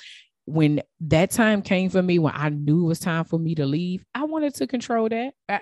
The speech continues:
I told y'all, I was like, "Well, the Lord told me it's time to go, so I'm gonna leave in October. That way I get a nice Christmas and Thanksgiving break,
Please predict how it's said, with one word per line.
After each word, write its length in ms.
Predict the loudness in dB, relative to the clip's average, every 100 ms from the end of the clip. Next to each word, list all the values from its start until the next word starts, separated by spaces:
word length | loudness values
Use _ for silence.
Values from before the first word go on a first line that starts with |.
| _
I 80 | -4
told 340 | 0 4 6
y'all, 240 | 4 2 0
I 140 | 0
was 220 | 0 -2
like, 260 | -2 -2 -2
"Well, 140 | 2 2
the 80 |
Lord 240 | 4 2 2
told 160 | -4
me 80 | -6
it's 120 | -6
time 180 | -6 -4
to 80 | -2
go, 320 | 0 0 0 -6 -20 _
so 140 | -6
I'm 80 | -2
gonna 60 | -2
leave 260 | 0 -2 -4
in 60 | -6
October. 680 | -8 0 4 4 4 2
That 180 | 2 2
way 160 | 2 -2
I 100 | -4
get 180 | -4 -6
a 40 |
nice 340 | -6 -8 -8
Christmas 480 | -6 -2 -2 -2 -4
and 120 | -6
Thanksgiving 600 | -8 -10 -8 -10 -8 -12 4
break, 460 | 6 8 6 4